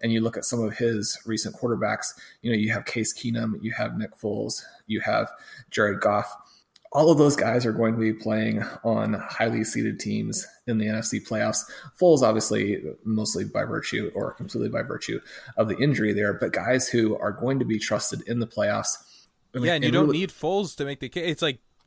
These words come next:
Speaker 2: Goff and Keenum are gonna be, you know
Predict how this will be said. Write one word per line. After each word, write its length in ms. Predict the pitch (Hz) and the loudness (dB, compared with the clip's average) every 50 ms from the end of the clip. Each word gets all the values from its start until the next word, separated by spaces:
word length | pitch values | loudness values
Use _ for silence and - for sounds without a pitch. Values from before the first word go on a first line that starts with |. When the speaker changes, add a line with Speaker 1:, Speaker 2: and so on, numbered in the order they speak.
| 135 | -6
Speaker 2:
Goff 420 | - 147 147 156 190 220 208 - - | -2 0 2 2 2 0 0 -4 -8
and 180 | - 156 151 139 | -6 -6 -6 -6
Keenum 540 | - - 170 185 190 180 135 127 123 120 - _ - | -6 -6 -4 -4 -4 -4 -6 -8 -10 -12 -14 _ -6
are 160 | 127 131 135 | -4 -4 -2
gonna 220 | 127 143 147 147 139 | -2 -2 -4 -4 -2
be, 400 | 131 139 135 131 127 123 123 _ _ _ _ _ _ _ - | -4 -2 -2 -2 -4 -6 -8 _ _ _ _ _ _ _ -10
you 140 | 139 139 | -4 -2
know 260 | 135 127 120 117 113 | 0 2 2 0 0